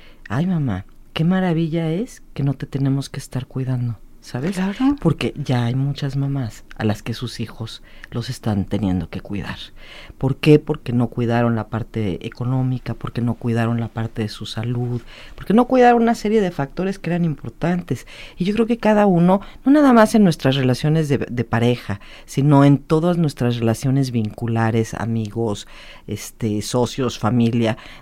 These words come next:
Speaker 1: debemos de aprender a ser autosuficientes, y
Speaker 2: Exactamente.
Speaker 1: a tener un, un proyecto de vida, cualquiera que este sea, pero algo que a ti te satisfaga, porque de esa manera, pues, tú vas a enriquecer la vida del que esté junto de ti,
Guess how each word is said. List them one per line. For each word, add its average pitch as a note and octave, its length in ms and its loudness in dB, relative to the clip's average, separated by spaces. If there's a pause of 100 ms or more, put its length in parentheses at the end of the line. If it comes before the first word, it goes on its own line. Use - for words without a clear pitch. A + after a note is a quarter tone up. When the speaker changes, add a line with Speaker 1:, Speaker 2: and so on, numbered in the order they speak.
Speaker 1:
debemos A3 320 4
de A3+ 80 -2
aprender F#3+ 400 -4
a F#3 60 -2
ser - 200 -6
autosuficientes, - 1200 -10 (520)
y - 80 -4
Speaker 2:
Exactamente. B2+ 500 2 (240)
Speaker 1:
a D#3 120 0
tener D3 320 8
un, D3+ 300 6
un D3 120 0
proyecto D3+ 800 4
de B2 140 0
vida, B2 420 2
cualquiera A3 420 -2
que E3+ 120 -8
este - 220 -6
sea, E3+ 540 0
pero A#2+ 300 4
algo D#3+ 320 4
que E3 120 -4
a C3 40 -4
ti C#3+ 120 -4
te D3+ 140 -4
satisfaga, A#2+ 760 0 (320)
porque C#3+ 220 0
de D#3 80 8
esa G3+ 200 2
manera, F3 480 4 (460)
pues, - 140 -8
tú B3 100 0
vas B3 220 0
a - 20 2
enriquecer F3+ 580 -4
la F3 120 0
vida D#3 220 0
del B2+ 180 -2
que A#2 80 -6
esté - 180 -8
junto A#2 420 -6
de G#2+ 80 -6
ti, E3 300 -4